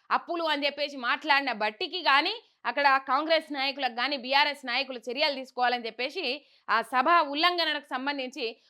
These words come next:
ఒక లేఖను కూడా అజ్జేసిరు. మొత్తం మీద ఈ పరిస్థితి చూస్తా ఉన్నాం. కానీ ఆరు దశాబ్దాల కాంగ్రెస్ ఏలుబడిలో తెలంగాణ గుడ్డి దీపంగా మారిపోయింది. కరెంటు కోతలు, అర్ధరాత్రి చేన్ల కాడ జాగారాలు, పవర్ హాలిడేలు, పవర్ హాలిడేలు,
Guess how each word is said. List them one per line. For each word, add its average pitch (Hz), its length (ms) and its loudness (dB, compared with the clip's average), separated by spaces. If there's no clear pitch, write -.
ఒక 202 140 -10
లేఖను 294 460 4
కూడా 262 180 0
అజ్జేసిరు. 226 500 -4
మొత్తం 277 280 -8
మీద 233 120 -6
ఈ 214 200 -6
పరిస్థితి 262 460 -10
చూస్తా 202 440 -2
ఉన్నాం. 202 280 -4
కానీ 339 480 4
ఆరు 302 240 6
దశాబ్దాల 339 560 4
కాంగ్రెస్ 320 460 -2
ఏలుబడిలో 277 460 2
తెలంగాణ 285 600 0
గుడ్డి 269 200 -4
దీపంగా 302 460 0
మారిపోయింది. 294 720 2
కరెంటు 294 540 0
కోతలు, 320 360 2
అర్ధరాత్రి 294 500 2
చేన్ల 330 200 2
కాడ 330 260 2
జాగారాలు, 285 600 2
పవర్ 285 320 -2
హాలిడేలు, 277 480 2
పవర్ 277 260 -2
హాలిడేలు, 285 500 2